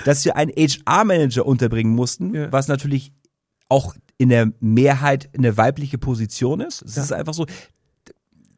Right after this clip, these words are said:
Speaker 1: Das
Speaker 2: Da ist
Speaker 1: ist
Speaker 2: einfach
Speaker 1: einfach
Speaker 2: die
Speaker 1: so.
Speaker 2: Empathie zu Hause.
Speaker 1: So ist es,
Speaker 2: Ja,
Speaker 1: genau.
Speaker 2: ja.
Speaker 1: Ähm, das sind einfach
Speaker 2: Oder
Speaker 1: so
Speaker 2: mehr zu Hause.
Speaker 1: H-R-Themen.
Speaker 2: Mhm.
Speaker 1: Ähm, und, ähm, und da ging's halt darum, wo positionieren wir diese Position?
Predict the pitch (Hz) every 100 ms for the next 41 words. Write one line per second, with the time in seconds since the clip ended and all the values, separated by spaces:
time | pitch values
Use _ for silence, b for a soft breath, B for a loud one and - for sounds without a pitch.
0 | _ _ _ - 143 - 143 180 165 -
1 | 151 156 143 165 190 175 160 165 165 -
2 | 90 - 196 117 165 B B B - 143
3 | 147 151 170 143 123 113 120 135 151 139
4 | 139 139 - 214 139 156 190 b b b
5 | b b b b - 139 147 151 147 143
6 | 139 147 139 139 139 127 - 143 120 139
7 | 185 175 208 180 196 165 170 170 156 180
8 | 196 190 180 - 180 233 269 269 208 -
9 | 135 113 - 95 95